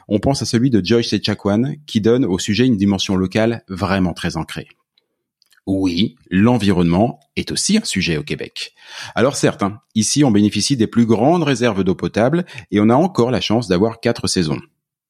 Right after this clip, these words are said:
Pour autant, l'impact du changement climatique ici aussi a ses conséquences, et pas des moindres. Alors que nous enregistrons cet épisode en mai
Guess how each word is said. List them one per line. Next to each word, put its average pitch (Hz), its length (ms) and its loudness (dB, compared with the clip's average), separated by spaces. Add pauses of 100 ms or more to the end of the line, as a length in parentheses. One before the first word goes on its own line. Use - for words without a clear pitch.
(420)
Pour 92 160 -2
autant, 139 480 0 (180)
l'impact 120 480 0
du 92 120 0
changement 104 340 0
climatique - 640 -4
ici 101 280 0
aussi 107 260 0
a 104 40 2
ses - 140 -4
conséquences, - 640 -8 (240)
et 107 100 2
pas 185 140 2
des 135 120 4
moindres. 101 420 2 (280)
Alors 143 280 0
que 151 60 2
nous 135 220 4
enregistrons 147 520 0
cet - 180 -4
épisode 107 360 2
en 87 100 2
mai 92 420 2